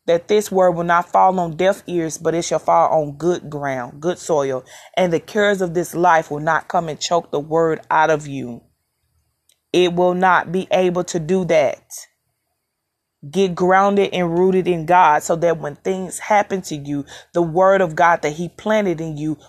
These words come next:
will not be so easily uprooted in you. All right. God bless you so much. I pray that God will Rehoboth you and blow on everything that's attached to you. I pray that in the name of Jesus, even if you don't see it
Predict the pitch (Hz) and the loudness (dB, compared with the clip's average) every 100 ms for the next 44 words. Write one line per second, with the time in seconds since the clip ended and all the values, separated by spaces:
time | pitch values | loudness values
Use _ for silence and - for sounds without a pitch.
0 | - 170 180 170 147 165 - 175 - 202 | -6 -2 2 2 0 -4 0 0 0 -2
1 | 202 175 175 156 - 143 139 151 180 165 | 0 0 -2 -2 0 0 0 0 0 0
2 | 151 - 143 131 127 117 _ _ _ _ | -4 -8 -12 -12 -14 -16 _ _ _ _
3 | _ _ _ _ _ _ _ _ _ _ | _ _ _ _ _ _ _ _ _ _
4 | - 160 156 165 175 - 165 185 175 185 | -2 0 2 4 4 2 0 2 0 0
5 | - 170 - - 196 196 180 180 _ _ | -2 -8 -6 0 2 4 2 -4 _ _
6 | - 151 165 180 - - - 151 - 185 | -16 -6 0 0 0 -8 -6 -6 -2 -2
7 | 175 165 180 170 156 156 147 147 - 214 | -2 0 2 2 2 0 -2 -4 0 2
8 | 196 156 135 - 143 135 - _ - 151 | 2 0 -2 -6 -10 -10 -12 _ -10 -6
9 | 147 165 180 160 151 - 185 175 170 - | 0 2 4 4 0 -2 -2 0 -2 -4
10 | 156 147 147 143 147 - 131 160 - 143 | -6 -4 -4 -4 -6 -4 -4 -6 -12 -14
11 | 135 131 - _ _ _ _ - 139 - | -14 -16 -18 _ _ _ _ -4 -2 0
12 | 190 175 170 170 170 170 170 170 170 160 | 0 0 2 0 -2 -4 -4 -4 -4 -8
13 | 156 160 147 147 143 175 208 214 220 220 | -8 -8 -6 -6 -6 -2 -2 -2 -2 -2
14 | 214 - 233 190 156 | -2 -4 -2 0 0